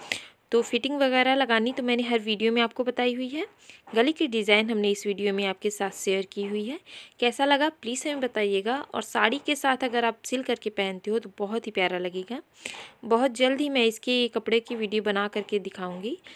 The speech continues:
लेकिन पहले कपड़े तो ला लूँ, मार्केट जाएंगे और बहुत ही कपड़े,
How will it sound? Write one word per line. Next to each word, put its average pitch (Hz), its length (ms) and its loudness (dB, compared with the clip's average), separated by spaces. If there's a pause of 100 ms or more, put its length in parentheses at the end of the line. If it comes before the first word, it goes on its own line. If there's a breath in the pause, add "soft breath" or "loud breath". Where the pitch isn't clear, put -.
(160 loud breath)
लेकिन 240 220 0
पहले 240 220 2
कपड़े 226 300 4
तो 247 140 2
ला 214 140 4
लूँ, 269 240 0
मार्केट 208 420 -2
जाएंगे 226 500 2 (520 loud breath)
और 196 220 0
बहुत 247 320 -2
ही 226 680 -2
कपड़े, 226 420 0